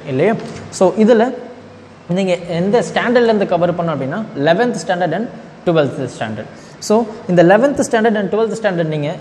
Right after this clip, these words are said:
எப்படி சார் ஃபாலோ பண்ணணும், எந்த மாதிரி சப்ஜெக்ட் நான் ஃபஸ்ட்டு, ஃபஸ்ட்டு நான் எடுத்துட்டு வரணும் அப்படின்னா, பயாலஜியை ஃபஸ்ட்டு ஸ்டார்ட் பண்ணுங்க. So, பயாலஜி வந்து ரொம்ப, ரொம்ப ஈஸியா மார்க் கெயின் பண்ற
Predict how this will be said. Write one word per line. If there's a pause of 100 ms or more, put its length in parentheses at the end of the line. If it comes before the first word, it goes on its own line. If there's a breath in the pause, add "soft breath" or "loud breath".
(140)
எப்படி
சார்
ஃபாலோ
பண்ணணும்,
எந்த
மாதிரி
சப்ஜெக்ட்
நான்
ஃபஸ்ட்டு,
ஃபஸ்ட்டு
நான்
எடுத்துட்டு
வரணும்
அப்படின்னா, (540 loud breath)
பயாலஜியை (280)
ஃபஸ்ட்டு
ஸ்டார்ட்
பண்ணுங்க. (300 loud breath)
So,
பயாலஜி
வந்து (220)
ரொம்ப,
ரொம்ப (220)
ஈஸியா (220)
மார்க் (200)
கெயின்
பண்ற